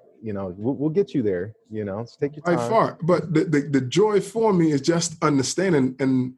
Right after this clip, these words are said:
Speaker 2: having the patience to be like, and I hope, and that's one of the key things for instructors. You have to have patience. You
Speaker 1: Yeah.
Speaker 2: have to understand and, and exhibit patience. You can't blow off steam and thinking that, hey, you have to get the student from point A to point B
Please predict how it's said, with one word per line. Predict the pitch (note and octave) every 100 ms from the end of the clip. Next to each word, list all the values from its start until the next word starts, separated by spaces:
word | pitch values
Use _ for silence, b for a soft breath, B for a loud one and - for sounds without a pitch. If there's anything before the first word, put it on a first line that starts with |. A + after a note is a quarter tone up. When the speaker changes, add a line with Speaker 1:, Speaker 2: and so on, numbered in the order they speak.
| _
Speaker 2:
having | - D#3+ C#3+
the |
patience | C3 G#3 G#3 - D3+ C#3 - _ _ _ _
to | C#3+
be | C#3+
like, | C#3 C3 B2+
and | C#3+ C#3+
I | D3
hope, | D#3 F#3+ - _ _ D3+
and | D3+
that's | F#3+
one | G#3
of | C#3+
the | C3
key | E3
things | E3 C#3
for | -
instructors. | A#2+ A#2 C#3+ B2+ A2 - B B B B
You | D3+
have | F#3 F#3+
to | F3
have | D3+ D#3
patience. | C#3 - - - - b b _ -
You | B2+
Speaker 1:
Yeah. | C3+
Speaker 2:
have | - G3+ G3+
to |
understand | E3+ C#3+ - E3 D#3
and, | C#3+ -
and | B2+
exhibit | B2 D#3 D#3 D3+
patience. | E3 D3+ D3+ C#3 - b b b -
You | C#3
can't | - A3+ F3
blow | D3 D#3+
off | D3+ -
steam | - D#3+ D3 C#3
and | B2+
thinking | E3 D#3+ C#3
that, | C3+ B2
hey, | F3 C3 A2 b b b
you | C#3
have | D3+ D3+
to | C3
get | D#3 D#3
the |
student | E3+ - D3 C3+
from | B2 B2
point | C#3 B2+
A | D#3 C3+
to |
point | B2+ C#3+ B2+ C3
B | D3 C#3